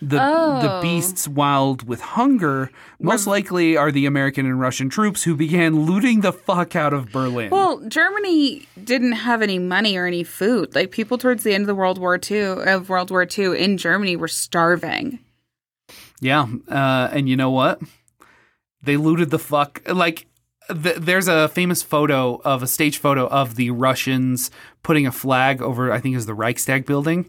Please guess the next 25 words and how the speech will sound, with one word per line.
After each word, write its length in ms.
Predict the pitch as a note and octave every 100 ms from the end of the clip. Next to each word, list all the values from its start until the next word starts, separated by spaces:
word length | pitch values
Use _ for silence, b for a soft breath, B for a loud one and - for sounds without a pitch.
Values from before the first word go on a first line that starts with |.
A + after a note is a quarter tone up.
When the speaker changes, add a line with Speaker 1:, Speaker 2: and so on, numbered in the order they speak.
| B
Speaker 2:
Mm-hmm. 420 | B3 A3 G#3 F#3+ F3
Speaker 1:
Uh, 360 | C#3 C#3+ C#3 -
and 540 | - C#3 C#3+ C#3+ C#3+ - _ _ _ _ _
the 800 | - C3 D3 C#3 C3+ C3+ C3 C3
soldier 460 | C3+ - E3 D3 C#3
that 180 | B2+ B2
was 140 | C3+
putting 300 | - D#3+ D3
the 80 | C3+
flag 340 | - C3 C#3
out 220 | D#3 E3 - B B
had, 340 | - D3+ D3 C#3
like, 260 | C3+ -
twenty 500 | - - D3+ D#3 D#3
watches 720 | C3+ C3 A#2+ A2+ - E2 -
on 220 | - C#3+ B2+
each 260 | B2+ A#2+ -
arm 140 | -
Speaker 2:
Yeah. 360 | G3+ F#3+ F3+ F3
Speaker 1:
that 40 |
he 80 | C3
had 100 | C3
just 160 | B2 -
stolen. 640 | - C#3+ C3+ C3 G2 G2+ B B B B -
And, 560 | C#3+ C#3+ C#3+ D3 C#3+